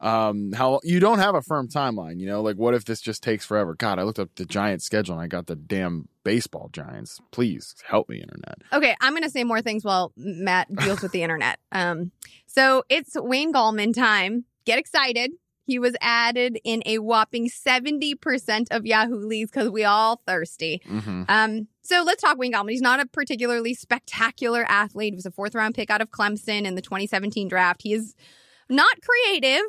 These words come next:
Speaker 2: but he is hardworking. I will, I don't,
Speaker 1: Hard, he's
Speaker 2: I
Speaker 1: a grinder.
Speaker 2: Yes, I don't mind that. Like, if you work hard and you're not, you try to make up for the lack of talent with, with the, uh, effort, then great. But in terms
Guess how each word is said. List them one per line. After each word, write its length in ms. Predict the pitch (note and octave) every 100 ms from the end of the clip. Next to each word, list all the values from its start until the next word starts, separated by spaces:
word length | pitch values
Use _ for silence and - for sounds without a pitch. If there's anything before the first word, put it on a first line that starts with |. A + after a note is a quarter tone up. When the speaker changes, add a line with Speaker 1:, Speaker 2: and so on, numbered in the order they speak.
| E4+
Speaker 2:
but 240 | A#3 C4 C4
he 200 | D4+ B3+
is 160 | E4 E4+
hardworking. 720 | E4 F4 C#4 B3 A3+ G3+ F4+ - _ _ _ _
I 140 | G3+ D4
will, 160 | G4+ - B3
I 200 | D#4+ A4
don't, 220 | G4 F#4
Speaker 1:
Hard, 160 | C3 B2+
he's 180 | - B3+
Speaker 2:
I 20 |
Speaker 1:
a 20 | C3+
grinder. 460 | D3 C3+ A2+ F2
Speaker 2:
Yes, 340 | E4 E4 - - -
I 120 | C4+
don't 200 | D#4 D#4
mind 280 | D#4 C#4+ G#3
that. 140 | A#2+
Like, 180 | A3 A3
if 80 | A#3+
you 160 | B3+
work 200 | B3+ E4+ -
hard 300 | D#4 E4 D#4+
and 100 | C#4+
you're 100 | C4+
not, 200 | C#4+ -
you 140 | B3 A#3+
try 200 | D#4 C#4+
to 60 |
make 160 | C#4+ D4
up 120 | C#4+
for 100 | C#4+
the 80 | C4
lack 240 | C#4 C#4+
of 80 | C4
talent 320 | D#4+ C#4 C4
with, 160 | A3+ - _ _ - _
with 180 | A#3 B3+
the, 220 | C4 B3
uh, 260 | A3+ A3 G#3 - _
effort, 380 | C4+ - A4 G4+ -
then 200 | C4 B3
great. 360 | B3+ E4+ A#3 A3+ -
But 240 | D4+ C4
in 140 | B3 B3+
terms 480 | - D4+ D#4+ D#4